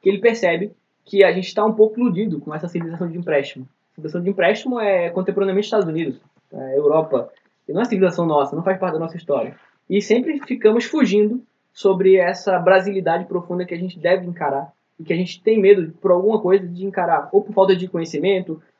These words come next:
ou porque conhece, mas não quer, não quer aceitar. Aceitar uma ferida narcísica é um pouco difícil.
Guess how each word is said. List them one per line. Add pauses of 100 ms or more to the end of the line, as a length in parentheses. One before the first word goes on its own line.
(300)
ou
porque
conhece,
mas
não
quer,
não
quer
aceitar. (400)
Aceitar
uma
ferida
narcísica
é
um
pouco
difícil.